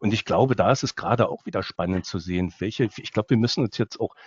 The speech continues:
schneller und öfter in irgendwelchen Dingen anpassen und verändern, als,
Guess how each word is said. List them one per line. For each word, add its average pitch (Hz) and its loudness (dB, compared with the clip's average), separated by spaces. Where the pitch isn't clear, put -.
schneller 123 4
und 95 0
öfter 110 4
in 98 -2
irgendwelchen 101 -2
Dingen 104 2
anpassen 107 2
und 113 4
verändern, 143 8
als, - -2